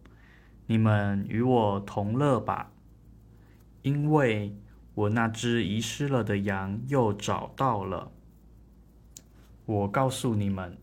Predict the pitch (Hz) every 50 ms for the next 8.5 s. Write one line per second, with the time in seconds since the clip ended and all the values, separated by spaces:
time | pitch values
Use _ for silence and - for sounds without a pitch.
0 | - - - - - - - - - - - 104 101 107 117 123 127 120 113 107
1 | 98 104 - - - - - - - - - - - - - 180 160 127 113 110
2 | 107 110 107 117 113 110 - 120 110 104 104 101 - - 143 123 107 104 104 98
3 | 101 104 110 - - 104 104 104 101 - 98 95 - 139 - - - - - -
4 | - - - - - - 120 107 101 98 101 - - 117 113 117 117 113 - 135
5 | 120 107 101 101 101 - - - - - 101 104 120 131 123 104 98 101 101 98
6 | 95 92 92 - - - - - - - - 123 110 110 110 110 113 117 113 101
7 | 87 - - - - - - - - - - - - - - - - - 139 123
8 | 110 104 101 98 98 95 98 101 101 104